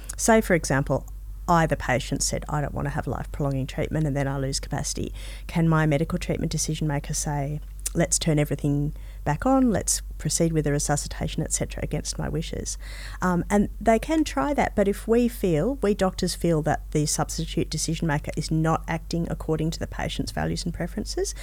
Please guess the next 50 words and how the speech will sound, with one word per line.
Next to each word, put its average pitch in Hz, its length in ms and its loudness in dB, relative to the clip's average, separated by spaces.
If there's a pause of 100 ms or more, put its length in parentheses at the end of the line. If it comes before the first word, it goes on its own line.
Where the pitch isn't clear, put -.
(220)
then 170 240 8
we've 170 120 6
got 170 140 4
an 160 120 2
escalation 147 680 0
that - 180 -2
we 151 140 0
can, 151 360 0 (280)
um, 147 300 2
undertake. 147 680 0
Th-, 165 160 -4
um, 156 300 2
we 175 160 6
have 180 100 2
a 170 60 -2
fantastic - 640 -2
lawyer 147 320 0
at - 140 -2
our 147 100 -2
hospital, 147 400 -2
we're 156 100 0
so - 220 -2
lucky, 156 460 -2
and 160 240 0
she 165 160 2
knows 160 180 2
everything. 175 460 2 (340)
And 165 180 8
so 165 140 6
if 185 240 6
there 175 160 6
were 165 220 6
a 165 100 4
dispute, 160 640 2
then 151 380 2
we 156 240 4
would 160 420 0
talk 147 340 0
with 160 140 2
our 131 180 4
legal 175 320 2
team 175 280 2
at - 100 -2
the 156 100 2
hospital 156 480 0
and 156 160 2
then 147 140 2
escalate 151 540 -2
that 147 160 0
up, - 240 -2